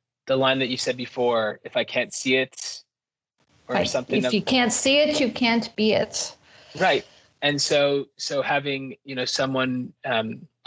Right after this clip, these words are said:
Speaker 1: you know, who can, who can help you on, or who can provide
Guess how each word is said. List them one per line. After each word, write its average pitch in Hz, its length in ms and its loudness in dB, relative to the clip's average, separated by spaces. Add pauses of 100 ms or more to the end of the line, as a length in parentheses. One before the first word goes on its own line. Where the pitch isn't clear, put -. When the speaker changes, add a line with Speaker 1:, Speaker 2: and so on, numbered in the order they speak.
(800)
Speaker 1:
you 139 100 -8
know, 123 160 2
who 131 120 2
can, 113 240 0
who 131 160 -2
can 117 240 0 (800)
help 131 400 2
you 131 160 4
on, 123 280 0
or 113 180 -2
who 123 80 -4
can 135 120 -8
provide 123 440 2